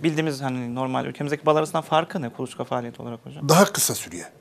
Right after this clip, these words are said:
Speaker 1: Daha kısa sürüyor.
Speaker 2: He, daha kısa sürüyor.
Speaker 1: O zaman varroa mücadele, şey,
Speaker 2: O
Speaker 1: biyolojisi
Speaker 2: zaman,
Speaker 1: gereği
Speaker 2: he, on daha
Speaker 1: tamamlayamadığından
Speaker 2: fazla,
Speaker 1: dolayı.
Speaker 2: çok fazla miktarda şey yapamıyor,
Speaker 1: Hı.
Speaker 2: yürüyemiyor, çoğalamıyor. Ama
Speaker 1: Hı.
Speaker 2: Apis mellifera da çoğalabiliyor.
Speaker 1: Evet.
Speaker 2: Bir.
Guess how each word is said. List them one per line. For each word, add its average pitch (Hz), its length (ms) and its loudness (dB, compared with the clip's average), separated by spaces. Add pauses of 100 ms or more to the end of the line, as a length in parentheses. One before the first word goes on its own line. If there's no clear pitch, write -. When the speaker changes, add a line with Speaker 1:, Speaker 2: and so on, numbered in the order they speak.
(200)
Speaker 1:
Daha 127 160 0
kısa - 180 -12
sürüyor. 110 320 -12
Speaker 2:
He, 110 180 -2
daha 143 220 6
kısa - 220 -2
sürüyor. - 280 -8
Speaker 1:
O - 20 0
zaman 180 160 4
varroa 170 300 6
mücadele, 180 300 4
şey, 147 320 -4
Speaker 2:
O 123 40 -10
Speaker 1:
biyolojisi 160 320 4
Speaker 2:
zaman, 180 160 10
Speaker 1:
gereği 135 440 6 (160)
Speaker 2:
he, 156 280 8 (100)
on 175 300 6
daha 160 120 12
Speaker 1:
tamamlayamadığından 160 600 10
Speaker 2:
fazla, 120 160 4
Speaker 1:
dolayı. 110 240 2
Speaker 2:
çok - 300 2
fazla 139 300 6
miktarda 143 480 0
şey - 160 0
yapamıyor, 127 440 0
Speaker 1:
Hı. 95 40 -16
Speaker 2:
yürüyemiyor, 117 520 -2
çoğalamıyor. 107 560 -4 (540)
Ama 131 160 2
Speaker 1:
Hı. 127 60 -2 (300)
Speaker 2:
Apis - 280 -6
mellifera 139 500 0
da 170 100 -2
çoğalabiliyor. 117 640 0 (720)
Speaker 1:
Evet. 117 200 -10
Speaker 2:
Bir. 131 220 0